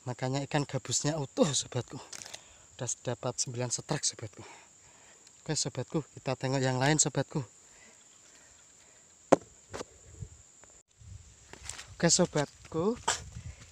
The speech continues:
inilah strike hari ini, sobatku. Satu, dua, tiga, empat, lima, enam, tujuh,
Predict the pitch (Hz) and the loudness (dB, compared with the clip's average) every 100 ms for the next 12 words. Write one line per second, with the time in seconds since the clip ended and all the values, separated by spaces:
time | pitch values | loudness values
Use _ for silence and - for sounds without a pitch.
0 | - 147 156 147 - 160 151 127 143 151 | -6 -2 0 -2 -4 -4 -4 -4 -2 -2
1 | 180 - - 131 - 156 - - - - | -2 -2 -4 -6 -4 -2 -2 -4 -12 -14
2 | - - - - 127 - 143 170 233 - | -14 -16 -12 -8 -8 -6 -4 -4 -6 -12
3 | - - - - - - - - 131 127 | -20 -20 -20 -20 -20 -20 -16 -8 -6 -4
4 | 139 185 180 - - - - - - - | -2 -2 -4 -12 -6 -6 -6 -18 -18 -14
5 | - - - 135 - 143 160 202 - - | -10 -8 -8 -12 -8 -2 -2 -2 -6 -16
6 | - - - - - - - - 135 123 | -18 -18 -20 -18 -16 -14 -14 -14 -14 -6
7 | 147 147 214 - - - - - - - | 0 2 0 -6 -20 -20 -16 -16 -14 -16
8 | - - - - - - 135 135 131 127 | -16 -20 -20 -20 -20 -10 -8 -6 -8 -6
9 | 135 160 208 - - - - - - - | -4 -2 -4 -10 -20 -20 -20 -20 -20 -20
10 | - - - 131 127 127 131 147 196 202 | -20 -20 -12 -10 -8 -8 -6 -4 -6 -10
11 | - - - - - - - - - - | -20 -20 -16 -12 -12 -14 -20 -20 -18 -12
12 | 143 - - 170 | -12 -10 -6 -2